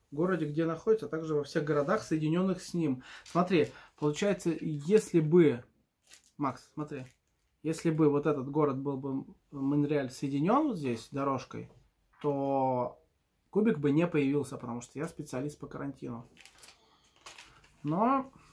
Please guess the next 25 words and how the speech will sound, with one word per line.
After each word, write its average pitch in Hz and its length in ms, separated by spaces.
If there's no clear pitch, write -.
он 170 160
появился. 131 520
Хорошо, 175 300
Макс, 151 260
что 214 180
нам 156 160
делать 135 300
с - 40
тобой? - 240
Давай 269 240
с - 40
тобой 175 260
тогда 147 380
обменяемся. 160 720
Пусть 180 260
у 170 40
тебя 160 160
будет 147 280
три 175 200
чёрных, 202 440
три 156 140
жёлтых, 180 440
а 139 40
там 160 180
посмотрим. 127 580